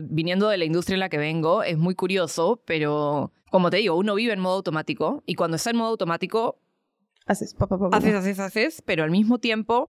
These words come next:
Speaker 1: tu vida o tu día a día se puede sobrecargar de muchas cosas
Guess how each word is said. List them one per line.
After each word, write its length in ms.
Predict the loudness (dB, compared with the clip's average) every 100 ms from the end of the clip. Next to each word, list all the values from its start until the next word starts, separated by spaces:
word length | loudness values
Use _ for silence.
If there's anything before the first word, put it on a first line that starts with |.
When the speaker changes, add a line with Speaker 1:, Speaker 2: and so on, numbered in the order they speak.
| 2
Speaker 1:
tu 200 | 4 6
vida 480 | 4 4 4 2 0
o 80 |
tu 160 | 0 2
día 200 | 2 2
a 40 |
día 260 | 0 0 -2
se 160 | -4 -4
puede 600 | -2 0 0 0 -2 -6 _ _ _ _ -6
sobrecargar 840 | 0 2 2 -2 -4 -2 0 2
de 100 | 2
muchas 340 | 2 0 -2
cosas 520 | -2 -4 -2 -4 -4